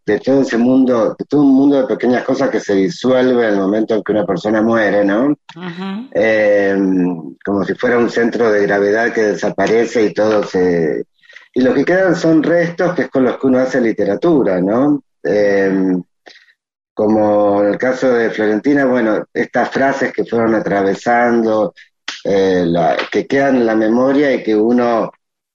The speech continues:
Speaker 1: reconstruye a la, a la persona a partir de esos pequeños elementos, pero bueno, también con la conciencia de todo lo que no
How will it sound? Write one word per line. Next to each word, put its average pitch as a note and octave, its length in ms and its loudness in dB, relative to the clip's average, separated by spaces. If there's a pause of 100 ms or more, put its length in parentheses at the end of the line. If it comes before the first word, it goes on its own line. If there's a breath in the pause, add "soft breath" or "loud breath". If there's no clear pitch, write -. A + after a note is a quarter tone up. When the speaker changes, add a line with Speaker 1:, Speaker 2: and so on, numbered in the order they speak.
(120)
Speaker 1:
reconstruye B2 840 -2
a A#2 120 0
la, G2 400 0
a F#2+ 60 -2
la G2 140 -2
persona B2+ 600 0
a F2+ 100 -4
partir G2+ 420 -2
de A2 120 2
esos - 240 -4
pequeños A#2+ 520 0
elementos, A#2+ 800 0 (380 loud breath)
pero G#2+ 160 0
bueno, C3 260 0
también A#2+ 280 0
con E3 120 2
la C#3 100 0
conciencia C#3 460 0
de A#2+ 140 0
todo C3+ 300 2
lo G2+ 200 0
que F#2 140 -2
no A2+ 520 0